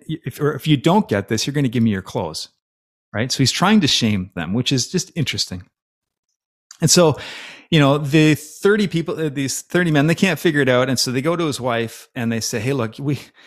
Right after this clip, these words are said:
you gotta help us out here, sister. Like, get this thing figured out. We have no idea." And so she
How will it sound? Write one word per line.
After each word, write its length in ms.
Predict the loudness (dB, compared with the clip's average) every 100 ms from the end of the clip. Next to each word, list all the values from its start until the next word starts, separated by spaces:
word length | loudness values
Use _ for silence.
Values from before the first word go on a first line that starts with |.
| -20 _
you 80 | -6
gotta 180 | -2 0
help 160 | -2 -4
us 140 | -2
out 160 | -2 -2
here, 140 | -4
sister. 340 | -6 -6 -4
Like, 220 | -2 -2 -2
get 180 | -4
this 220 | -4 -6 -4
thing 160 | -6
figured 300 | -4 -4 0
out. 240 | 0 0 -2
We 100 | -2
have 160 | -2
no 180 | 0 0
idea." 400 | -2 -2 -4 -6
And 140 | -6 -4
so 140 | -2
she 640 | -2 0 2 2 2 -4